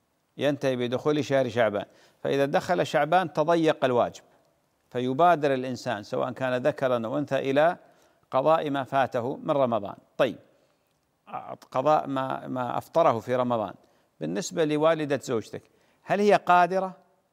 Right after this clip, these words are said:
الآن أن تقضي رمضان كاملًا؟ ما عندها مشكلة يعني؟ ما عندها أدوية مثلًا، آه، الأطباء قالوا لها ممنوع واحذري؟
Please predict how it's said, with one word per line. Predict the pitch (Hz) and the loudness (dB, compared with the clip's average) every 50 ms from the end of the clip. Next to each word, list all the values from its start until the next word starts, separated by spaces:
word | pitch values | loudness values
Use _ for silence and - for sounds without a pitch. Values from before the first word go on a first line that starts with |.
| _ - | _ -10
الآن | 131 131 143 160 160 151 147 | -8 -4 -2 -2 -2 -2 -4
أن | 143 135 123 | -6 -4 -2
تقضي | - 175 - - 143 139 139 | -2 -2 -2 -2 -4 -4 -2
رمضان | 135 135 135 135 139 135 151 151 139 131 | 0 0 0 0 0 0 0 0 0 -2
كاملًا؟ | 123 - 139 139 139 139 139 135 135 135 - - - | -4 -2 -2 -2 -2 -2 -2 -4 -4 -6 -6 -10 -8
ما | 135 143 156 | -4 -4 -2
عندها | 156 170 160 160 156 | -2 -2 0 0 0
مشكلة | 165 165 151 - - 165 147 | -2 -2 -6 -6 -6 -2 0
يعني؟ | 139 135 131 143 160 165 175 - _ _ _ _ _ _ _ _ _ _ | 2 2 0 0 -4 -8 -12 -16 _ _ _ _ _ _ _ _ _ _
ما | - 139 147 165 | -4 -2 0 0
عندها | 170 165 180 175 170 175 151 147 147 160 156 160 | 0 -2 -6 -4 -4 -2 -2 -2 -2 -2 -2 -2
أدوية | 165 151 160 156 151 135 117 101 - - _ _ _ _ _ _ - | -2 -2 0 2 2 2 2 0 -2 -8 _ _ _ _ _ _ -6
مثلًا، | 143 147 135 123 135 139 127 113 95 87 - _ _ _ _ _ _ _ _ _ | -4 -4 -2 0 2 2 2 0 -2 -6 -12 _ _ _ _ _ _ _ _ _
آه، | - 127 120 117 123 123 135 | -8 -6 -4 -4 -4 -4 -4
الأطباء | 131 127 143 139 135 - 160 156 143 135 127 120 | -2 -2 -2 -2 0 0 -2 -2 0 0 0 0
قالوا | - - 131 131 131 135 | 0 0 0 0 0 0
لها | 135 123 117 127 | -2 -2 -2 -2
ممنوع | 127 131 127 131 139 147 147 139 | -2 -2 -2 0 0 2 2 2
واحذري؟ | 120 110 120 131 131 104 123 131 147 147 156 170 190 294 | 0 0 -2 -4 -4 -4 0 2 2 2 2 -2 -6 -8